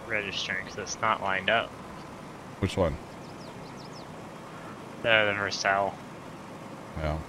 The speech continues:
Speaker 2: Sounds like it's time. <laughs> Bye, Chuck. Now. You know, with two combines, you, auger wagons are able to keep up just fine.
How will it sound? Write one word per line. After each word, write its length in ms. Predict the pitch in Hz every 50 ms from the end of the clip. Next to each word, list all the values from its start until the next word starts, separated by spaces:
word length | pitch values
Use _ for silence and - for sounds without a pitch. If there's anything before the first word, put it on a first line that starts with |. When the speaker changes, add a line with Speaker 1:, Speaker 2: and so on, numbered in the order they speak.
| - - - - - - - - - - - - - - - - - - - - - - - - - - - - - - - - - - - - - - - - - - - - - - - - - - - - - - - - - - - - - - - - - - - - -
Speaker 2:
Sounds 220 | - 104 98 95
like 120 | 104 101 101
it's 200 | 104 98 - -
time. 640 | - - 98 95 95 98 95 95 98 98 98 98 98 98 101 98 -
<laughs> 80 | 107 110 - - - - - - - - - - - - - - - - - - - - - - - - - - - - - - - - - - - - - - - - - - - - - - - - - - - - - - -
Bye, 160 | 90 90 90
Chuck. 300 | - - 104 95 98 - - - - - - - - - - - - - - - - - - - - - - - - - - - - - - - - - - - - - - - - - - - -
Now. 340 | 92 95 98 95 95 95 92 - - - - - - - - - - - - - - - - - - - - - - - - - - - - - - -
You 80 | 233 226
know, 120 | 208 190
with 140 | 175 165 -
two 120 | - 202 214
combines, 480 | - 175 165 170 185 165 127 110 107 120
you, 160 | 160 202 -
auger 280 | - 131 147 190 202 165
wagons 280 | 117 104 104 101 98
are 140 | 107 110 107
able 100 | 104 95 95
to 60 | -
keep 160 | 131 117 95
up 140 | 98 90 -
just 180 | - 131 -
fine. 180 | - 165 170